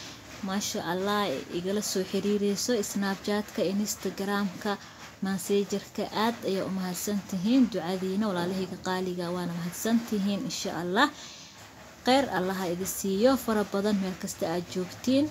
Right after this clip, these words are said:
Allah ha idinku ammaansado. Waana mahadsan tihiin sida quruxda badan ee dhiirigelintan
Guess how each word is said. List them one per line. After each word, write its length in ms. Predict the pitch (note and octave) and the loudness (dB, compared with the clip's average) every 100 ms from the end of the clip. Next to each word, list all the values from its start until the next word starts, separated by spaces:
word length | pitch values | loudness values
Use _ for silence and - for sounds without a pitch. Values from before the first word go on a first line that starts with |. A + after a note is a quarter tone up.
| - | -2
Allah 220 | - F3 F3+ | -6 -4 -4
ha 80 | F3 | -2
idinku 320 | D#3+ F3+ - | -2 -2 0
ammaansado. 680 | E3+ F3+ F3+ F3+ - F#3+ A#3 D4 - - - - | 0 0 -2 -4 -2 2 4 4 -2 -14 -14 -6
Waana 200 | F3+ F3 | -4 -2
mahadsan 540 | F3 F3+ - - D4 D4 | -2 -4 -2 4 6 6
tihiin 400 | - A#3+ A#3 B3 | 6 6 8 6
sida 260 | A3+ G#3 G3+ | 6 0 -2
quruxda 400 | - F#3+ - F#3 F3+ | -2 -2 0 0 0
badan 320 | F3+ F#3 G#3 G#3+ E3 | -2 -2 -2 -2 -4
ee 100 | D#3+ | -2
dhiirigelintan 960 | D#3+ F#3 F3+ E3+ F#3+ G3+ G#3 - G#3+ | 0 0 0 -2 0 2 2 0 0